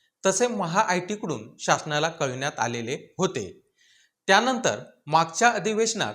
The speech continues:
सभागृहात आत्ताचे मुख्यमंत्री श्री एकनाथराव शिंदे यांनी सहकार विभागाने याबाबत मार्ग काढण्याची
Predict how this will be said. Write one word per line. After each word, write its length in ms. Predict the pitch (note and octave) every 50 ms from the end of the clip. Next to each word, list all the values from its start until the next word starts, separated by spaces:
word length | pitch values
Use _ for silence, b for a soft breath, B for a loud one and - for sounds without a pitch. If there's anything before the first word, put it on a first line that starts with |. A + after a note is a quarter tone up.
| - -
सभागृहात 640 | - - F3 D3+ C#3+ F#3+ G3+ E3+ F#3+ F#3+ F#3+ G3+ G3+ - -
आत्ताचे 420 | - C3+ - - - F3 E3+ E3+ G3
मुख्यमंत्री 640 | F#3 F#3 E3 - - G3+ F#3+ G3+ F#3 D#3+ C3+ A2 G#2+ A#2 b b b b b
श्री 280 | - - G3 G3 A#3 -
एकनाथराव 680 | D#3+ E3 D#3+ D#3+ E3 F3 F#3 F#3 F3+ - G3 G3 G3 G3 G3 - -
शिंदे 560 | - - - G3+ G#3 G#3 D#3+ A2+ G#2 G#2 b b b b b b
यांनी 280 | D3 E3+ F3+ F#3+ A3 A#3+
सहकार 520 | - - - E3+ D#3+ E3 E3 E3 G3+ G#3
विभागाने 580 | G#3 G#3 G3 E3+ F#3+ F#3 F3+ G3 G3 G3 G3 D#3
याबाबत 460 | C#3 C#3+ D3+ D#3 D#3+ D#3+ E3+ F3+ E3+
मार्ग 380 | C#3+ A#2 A#2 B2+ C3+ C#3+ D3 E3+
काढण्याची 720 | E3 - C#3 C#3+ D3 D#3 F3+ F#3 - B2+ B2 - -